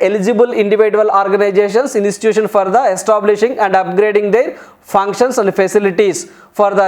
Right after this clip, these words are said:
research and development activities in ఆయుష్ under this scheme. So, ఈ విధంగా ఆయుర్వేదాన్ని, హోమియోపతిని, అదేవిధంగా యునాని, సిద్ధ వీటిని ప్రోత్సహించడం కోసం ఈ స్కీమ్ని తెచ్చారని మనం గుర్తుంచుకుంటే సరిపోతుంది.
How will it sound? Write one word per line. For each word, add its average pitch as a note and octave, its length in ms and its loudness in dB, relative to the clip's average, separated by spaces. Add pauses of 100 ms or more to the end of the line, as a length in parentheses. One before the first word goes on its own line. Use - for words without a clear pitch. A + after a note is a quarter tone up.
(140)
research B3+ 380 0
and G#3+ 160 -2
development G#3 380 -2 (120)
activities G#3 500 0
in D#4 60 -2 (540)
ఆయుష్ G#3+ 260 -2 (100)
under F#3+ 220 0 (120)
this F#3+ 200 0
scheme. G#3 360 -2 (600)
So, G#3 80 2
ఈ F#3+ 100 0
విధంగా G#3 200 2
ఆయుర్వేదాన్ని, G3+ 760 0 (160)
హోమియోపతిని, G3+ 760 0 (180)
అదేవిధంగా G3+ 520 0 (440)
యునాని, G#3 360 0 (120)
సిద్ధ G3+ 240 0
వీటిని G3 280 2
ప్రోత్సహించడం G#3 680 0
కోసం G3+ 280 0
ఈ G3 100 0
స్కీమ్ని G3 340 0
తెచ్చారని F#3+ 360 0
మనం F3+ 160 -2
గుర్తుంచుకుంటే F3+ 460 -2
సరిపోతుంది. C#3 600 -4